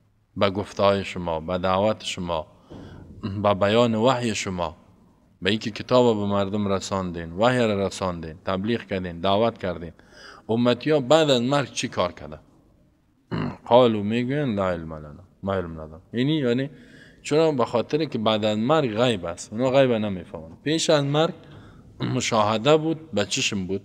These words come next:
اونا میفهمیدن، ولی الله در زندگیشان که چی کار شده او را سوال نکرده. این سوال از بعد از مرگ.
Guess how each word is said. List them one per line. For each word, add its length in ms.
اونا 240
میفهمیدن، 680
ولی 200
الله 360
در 160
زندگیشان 840
که 120
چی 160
کار 180
شده 200
او 120
را 80
سوال 360
نکرده. 420
این 80
سوال 440
از 220
بعد 200
از 160
مرگ. 300